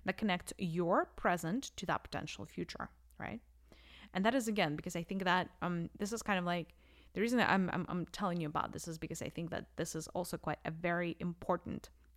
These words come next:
aspect of time, right? That can get very, very fuzzy. Essentially, if you're looking backwards, right? If you're looking backwards, uh, the, the look backwards is a lot more deterministic than the look forward,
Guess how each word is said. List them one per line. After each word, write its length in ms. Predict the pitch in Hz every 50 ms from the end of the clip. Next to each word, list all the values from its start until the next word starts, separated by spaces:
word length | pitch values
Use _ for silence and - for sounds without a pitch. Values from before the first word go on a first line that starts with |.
| - -
aspect 420 | 196 190 190 - - - - -
of 120 | - - -
time, 420 | - - 185 175 - - - - - - - - - - - - _ - - - - _ _ _ _ _ _ - - -
right? 180 | 202 190 185 - -
That 220 | 180 202 180 -
can 180 | - - 214 202
get 200 | 185 - - - - -
very, 280 | - 180 175 151 139 147
very 240 | - 135 117 120 -
fuzzy. 460 | - - 180 180 175 - - - 180 - - - - - - _ _ - - - - - - - - - - - - - _ -
Essentially, 520 | 226 - 277 330 359 - - 285 240 - - - -
if 200 | - - 196 -
you're 80 | 214 202
looking 500 | 190 190 254 311 - - 285 220 185 175
backwards, 920 | 165 165 175 165 165 - - - - - - - - - - - - - - - - - -
right? 260 | - - - - - 262 - - -
If 100 | - -
you're 100 | - 190
looking 300 | 190 214 - - 214 180
backwards, 640 | 165 160 - - - - - - - - - - - - - - - - - - - - - - - - - -
uh, 160 | 190 190 - - -
the, 140 | 190 214 - -
the 160 | 190 - 214
look 240 | 202 226 269 - -
backwards 560 | 220 196 214 - - - - 78 - - - - _ _ -
is 240 | - 208 196 - -
a 60 | -
lot 300 | 202 196 208 214 220 -
more 140 | 214 220 208
deterministic 1080 | 196 185 180 - - 202 190 175 170 170 170 165 165 185 - - - - - - - - -
than 160 | - 170 185
the 80 | 180 180
look 240 | 165 170 165 - -
forward, 680 | - - - - - - - - - - - - -